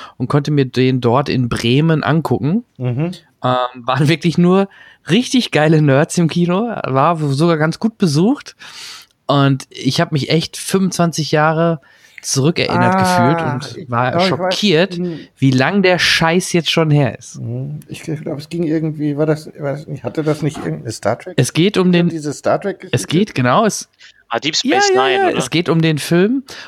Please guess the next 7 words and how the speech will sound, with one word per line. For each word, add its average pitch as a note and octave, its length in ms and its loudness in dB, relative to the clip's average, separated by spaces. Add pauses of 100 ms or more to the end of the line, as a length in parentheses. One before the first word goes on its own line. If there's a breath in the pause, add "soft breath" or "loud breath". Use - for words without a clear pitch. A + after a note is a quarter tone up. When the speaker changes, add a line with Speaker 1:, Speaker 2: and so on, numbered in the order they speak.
Speaker 1:
What F3 260 0
We F3 80 4
Left C#3+ 320 0
Behind, C3+ 640 0 (400 loud breath)
als - 180 -6
kleine C#3 220 2
Speaker 2:
Ach, - 20 2